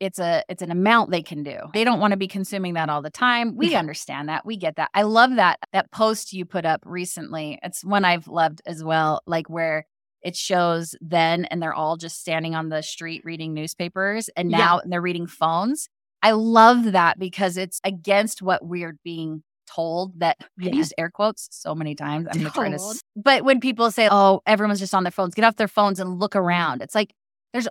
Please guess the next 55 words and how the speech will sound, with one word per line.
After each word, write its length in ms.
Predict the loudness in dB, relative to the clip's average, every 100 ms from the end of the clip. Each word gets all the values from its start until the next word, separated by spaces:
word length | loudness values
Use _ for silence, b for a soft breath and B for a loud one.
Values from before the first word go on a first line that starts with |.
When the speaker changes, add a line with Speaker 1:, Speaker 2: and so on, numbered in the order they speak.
| 4
Speaker 1:
always 380 | 6 6 4 2
something 400 | 0 0 -2 -4
that 180 | -4 -4
distracts, 680 | -8 -4 2 4 2 -2 0
that 140 | 0 0
informs. 640 | -4 -4 -2 0 -2 -4
It's 120 | -6 -2
not 180 | 0
like 160 | 0 0
we 100 | 2
go, 180 | 2 4
"Oh, 100 | 0
newspapers 580 | 2 0 -2 -6 -8 -8
are 100 | -8
bad." 480 | -2 2 4 2 0
Yeah, 240 | 2 4 4
there's, 160 | 2 -4
sometimes 340 | -8 -8 -6
they 120 | -4
are, 220 | -2 -2 -2
whatever. 440 | -2 -2 -4 -10 _ _ _ 4
But 140 | 4 6
also 280 | 4 2 4
there's, 240 | 4 4
like, 140 | -2 -4
an 60 |
information 720 | -4 -2 -2 -2 -2 -2 -2 -2
and 300 | 0 0 -2
there's 220 | -6 -6
a, 220 | -6 -6 -10 _ _
there's, 220 | -12 -12 -4 0
I'm 220 | 0 0
learning 260 | 0 0 -2
something. 320 | -6 -10 -8
I'm 220 | -8 -6
getting 320 | -4 -2 0
more 200 | 2 2 2
information 480 | -4 -8 -8 -8 -10
about 100 | -10
the 60 |
world 440 | -10 -6 -6 -6 -6
and 240 | -8 -10 _ _ _
politics 500 | -2 -2 -4 -12 -12
and 320 | -14 -12 -14
sports 380 | -6 -4 -4 -2
and 100 | 2
all 80 | 4
these 160 | 2 -4
things. 300 | -6 -6 -4
And, 60 |
like, 80 | -4
yeah, 140 | -2 -2
that's 180 | -2 -4
also 280 | -6 -4
what 300 | 2 4 4